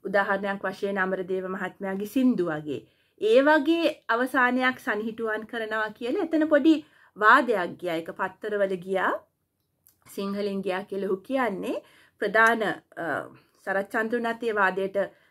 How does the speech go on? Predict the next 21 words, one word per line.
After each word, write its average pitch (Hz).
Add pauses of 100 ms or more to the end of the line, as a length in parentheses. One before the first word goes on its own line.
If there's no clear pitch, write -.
(140)
සම්බන්ධ 190
වුණා 185
කියලා 220
තිබ්බා. 220 (400)
එතකොට 302
එතනින් 415
අර 240 (680)
මාධ්‍ය 254
තුලින් 339 (1700)
මෙහෙම 240
දෙයක් 254
වුණා 240
කියලා 277 (420)
death 240
of, 143
ඒ 165
කියන්නේ 165 (320)
අර 175
අපේකම 311
කියන 302
එකේ 302